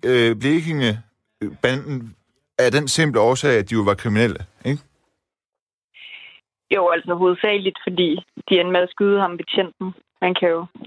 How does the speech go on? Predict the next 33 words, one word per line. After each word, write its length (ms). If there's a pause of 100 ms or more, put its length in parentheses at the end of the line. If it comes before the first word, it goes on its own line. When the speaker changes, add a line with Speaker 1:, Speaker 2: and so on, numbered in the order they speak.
Speaker 2:
diskutere, 520
Speaker 1:
Ja, 80
ja. 0
Speaker 2:
hvor 220
grove 260
Speaker 1:
Ja, 60
ja. 60
Speaker 2:
forbrydelser 460
de 120
egentlig 320
har 120
lavet, 360
jo. 40 (1300)
Speaker 1:
Øh, 340
jo, 260
altså, 220
de 160
har 100
jo... 440 (200)
Man 160
kan 80
jo 60
sige, 240 (440)
det 120
kommer 140
an 60
på, 100
hvad 120
du 100 (140)
definerer 400
som 320 (2500)
Speaker 2:
Altså, 140 (120)
personfarlig 680